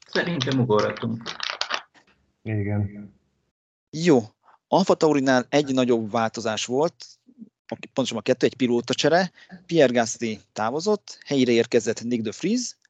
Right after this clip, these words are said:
Speaker 3: és Helmut Marko Pe-, Kerek Perez kijelentette, hogy jön egy verdikt év a csapat szí-, részére, mert egy, az, hogy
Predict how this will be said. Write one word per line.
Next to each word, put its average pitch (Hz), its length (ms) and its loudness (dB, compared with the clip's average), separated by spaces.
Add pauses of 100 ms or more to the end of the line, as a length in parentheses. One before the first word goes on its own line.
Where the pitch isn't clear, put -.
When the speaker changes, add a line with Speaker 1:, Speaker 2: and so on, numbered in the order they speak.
(640)
Speaker 3:
és 165 520 8
Helmut 165 340 2
Marko 139 260 2
Pe-, 175 140 4
Kerek 147 300 2
Perez 117 240 0
kijelentette, 165 520 -2
hogy 147 280 -6
jön 156 120 -4
egy 113 160 -2
verdikt 120 360 -2
év 117 120 -2
a 107 60 -8
csapat - 460 -8 (180)
szí-, - 320 -8
részére, 160 400 0
mert 135 400 -2 (140)
egy, 117 460 0
az, 131 180 -2
hogy 127 120 -4